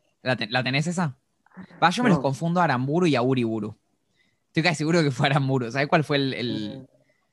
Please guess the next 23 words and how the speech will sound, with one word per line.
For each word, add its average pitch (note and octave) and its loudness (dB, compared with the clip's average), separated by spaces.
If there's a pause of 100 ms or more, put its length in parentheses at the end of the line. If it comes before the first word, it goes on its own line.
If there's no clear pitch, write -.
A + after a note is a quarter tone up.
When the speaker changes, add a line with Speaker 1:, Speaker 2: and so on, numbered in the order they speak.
(440)
Speaker 1:
Nada, G3+ 6
lo G#3 4
agarraron B3 4
los D3+ 2
peronistas D3+ 2
y - 2
lo B2+ 4
Speaker 2:
Uriburu. B2 6
Speaker 1:
mataron. A#2 -2 (680)
Speaker 2:
Uriburu D#3 2
Speaker 1:
Ante- D3 0
Speaker 2:
es - -10
el B2+ -4
de B2 -8
la B2+ -4
década C3 0
infame, A#2+ -8
me A#2 -12
parece, A2+ -8
la A2+ -8
década A#2+ -10
del A#2 -10
treinta. - -14